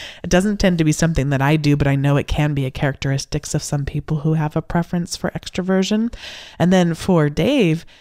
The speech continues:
having more of a preference for introversion, it can be where he might need to have some space to process that internally and not talk about it,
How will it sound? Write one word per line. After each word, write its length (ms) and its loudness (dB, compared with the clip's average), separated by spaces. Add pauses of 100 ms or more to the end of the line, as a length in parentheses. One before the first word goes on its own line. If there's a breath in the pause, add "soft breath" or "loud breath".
(100)
having 360 4
more 260 4
of 80 4
a 100 4
preference 520 0
for 240 2
introversion, 720 2
it 300 -2
can 260 0
be 320 0
where 200 2
he 500 0 (420 soft breath)
might 380 2 (120)
need 300 -2
to 140 -4 (160)
have 240 -2
some 160 -8
space 680 -4 (240)
to 80 -6
process 440 0
that 320 0
internally 580 2
and 140 -4
not 240 0
talk 240 0
about 240 -2
it, 160 -8